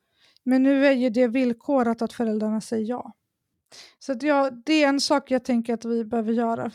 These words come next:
Det är inte jättemånga elever, det är en, två procent. Men jag tänker, det räcker att det är liksom, eh, tio elever i Sverige på ett år som, eh, så, ja,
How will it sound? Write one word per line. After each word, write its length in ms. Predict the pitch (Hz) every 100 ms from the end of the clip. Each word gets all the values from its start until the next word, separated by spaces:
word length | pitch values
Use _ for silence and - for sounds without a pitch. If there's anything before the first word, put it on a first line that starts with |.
| 285
Det 140 | 240 285
är 80 |
inte 160 | 311 302
jättemånga 500 | 277 - 269 254 247
elever, 300 | 254 226 214
det 100 | 285
är 60 | 262
en, 100 | 240
två 200 | 240 220
procent. 720 | 240 226 302 262 262 - - - - - - _
Men 120 | 240
jag 140 | 247 240
tänker, 340 | 285 240 262
det 140 | 226 254
räcker 360 | 277 - 339
att 140 | 294 -
det 120 | 247
är 40 |
liksom, 520 | 233 220 240 226 247 226 _ _ _ _ _ -
eh, 300 | - - 226 190 _ - - -
tio 420 | 262 226 233 320
elever 520 | 151 262 247 226 220
i 60 | 233
Sverige 600 | - 285 294 254 233 233
på 220 | - 226
ett 120 | 214
år 400 | - 285 226 220
som, 500 | 220 254 220 226 262 - _ - _ _ _ _ -
eh, 340 | 135 65 - -
så, 880 | - - - - 262 233 226 233 - - - 240 240
ja, 240 | 294 294